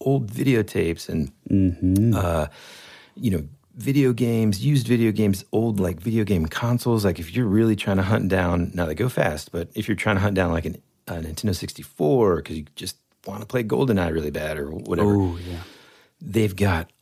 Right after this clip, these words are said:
Speaker 1: all that stuff, man, and more. So anyways, we go there as much as we can. And
Speaker 2: Yeah.
Speaker 1: whenever I was in there, <clears throat> they hooked me up with this, like, humongous box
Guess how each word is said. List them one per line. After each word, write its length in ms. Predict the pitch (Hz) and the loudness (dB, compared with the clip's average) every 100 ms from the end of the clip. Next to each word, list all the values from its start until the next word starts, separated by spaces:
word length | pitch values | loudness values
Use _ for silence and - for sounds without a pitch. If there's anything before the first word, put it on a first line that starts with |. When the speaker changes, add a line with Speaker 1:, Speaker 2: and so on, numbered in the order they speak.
| - | -10
Speaker 1:
all 240 | 104 95 | -8 -4
that 220 | 82 - - | -6 -6 -14
stuff, 400 | - - - - | -16 -16 -16 -18
man, 280 | - - - - | -18 -20 -20 -4
and 240 | 113 101 | 2 4
more. 220 | 90 69 - | 2 0 -2
So 240 | - 123 | 4 4
anyways, 420 | 113 123 85 73 - | 4 4 2 -2 -8
we 180 | - 135 | -4 2
go 240 | 135 107 | 4 2
there 400 | 87 85 82 80 135 _ _ _ _ - | 2 -2 -2 -6 -10 _ _ _ _ -12
as 220 | 98 90 | -10 -2
much 220 | 110 107 | -2 0
as 80 | 95 | -2
we 80 | 90 | -4
can. 480 | - 101 90 80 87 | -4 -4 -2 -2 -4
And 360 | - 98 92 | 0 2 4
Speaker 2:
Yeah. 40 | 90 | 4
Speaker 1:
whenever 280 | 98 101 101 | 2 4 2
I 100 | 95 | 2
was 180 | 98 92 | 0 2
in 180 | 101 | 2
there, 300 | 98 87 85 82 - | 4 2 -2 -8 -14
<clears throat> 680 | - - 117 95 - - - | -8 -2 0 -2 -10 -18 -10
they 680 | 101 95 95 95 98 98 87 | -4 0 2 4 4 2 0
hooked 240 | - 120 110 | -2 -2 0
me 140 | 101 | 0
up 80 | 87 | 0
with 120 | 85 | -4
this, 160 | 80 82 | -8 -8
like, 300 | 78 73 _ _ _ _ _ _ _ - - _ - | -10 -12 _ _ _ _ _ _ _ -20 -20 _ -20
humongous 800 | - - 82 73 143 127 90 | -14 -2 0 2 4 2 0
box 480 | 82 82 69 - - | -2 -4 -4 -10 -18